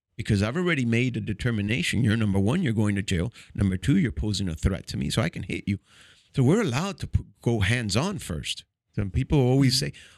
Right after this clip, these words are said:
Speaker 1: "Oh, he hit him first. The officer hit him first."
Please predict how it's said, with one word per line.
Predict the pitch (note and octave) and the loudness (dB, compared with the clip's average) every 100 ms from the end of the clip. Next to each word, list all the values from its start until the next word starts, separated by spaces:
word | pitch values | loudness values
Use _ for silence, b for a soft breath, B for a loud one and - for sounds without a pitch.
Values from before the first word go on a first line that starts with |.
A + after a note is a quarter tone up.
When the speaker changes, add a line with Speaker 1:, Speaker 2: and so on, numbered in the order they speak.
| B | B
Speaker 1:
"Oh, | C#4 G4 D#4+ F3 b b | -2 0 0 -4 b b
he | - A#3 G4 | -4 -2 0
hit | C4 F#4 | -2 2
him | G3 G#4 F4+ | 2 2 -6
first. | - - - - | -8 -8 -8 -10
The | - | -6
officer | A#2 A2+ G2+ | -4 -2 -2
hit | F2 C3+ | -2 -4
him | F2+ | -6
first." | D#2+ F2+ F2 - | -8 -8 -6 -6